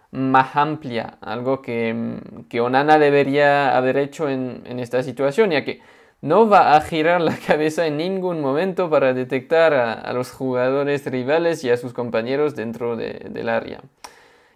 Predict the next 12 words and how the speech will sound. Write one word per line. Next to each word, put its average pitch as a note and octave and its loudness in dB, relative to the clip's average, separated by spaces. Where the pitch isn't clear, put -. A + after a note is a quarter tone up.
Y A2+ -4
la A#2 2
zona C3+ 0
sombreada C3 2
es D#3+ 0
una B2 -4
estimación A#2 -6
de A2+ -8
su G#2+ -16
campo A2+ -8
de A2 -8
visión, A#2 -6